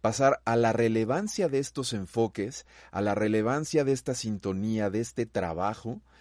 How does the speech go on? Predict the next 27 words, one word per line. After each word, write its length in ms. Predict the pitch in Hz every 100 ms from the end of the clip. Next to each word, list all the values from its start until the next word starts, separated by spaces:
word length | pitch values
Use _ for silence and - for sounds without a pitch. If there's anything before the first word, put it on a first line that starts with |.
| - _
que, 200 | 95 90
del 220 | 87 90 85
cual 300 | 101 101 -
has 300 | 95 - -
comentado 640 | - 104 92 - 98 98
ya 160 | 90 92
en 100 | 90
estos 300 | 90 95 92
minutos 400 | 90 92 87 87
que 120 | 85
llevamos 320 | 80 85 90
por 140 | - 82
aquí 200 | 82 87
en 100 | 87
esta 220 | 85 92
charla, 400 | - 117 95 90 - - - - _
em, 600 | - 87 87 87 90 87 - _ _ -
a 60 | 101
la 100 | 101
importancia 560 | 107 120 - 151 165
que, 140 | - -
la 180 | 104 107
importancia 460 | 107 107 147 151
que 80 | 135
tiene 200 | 135 139
todo 280 | 127 135 135
esto 300 | 127 - 143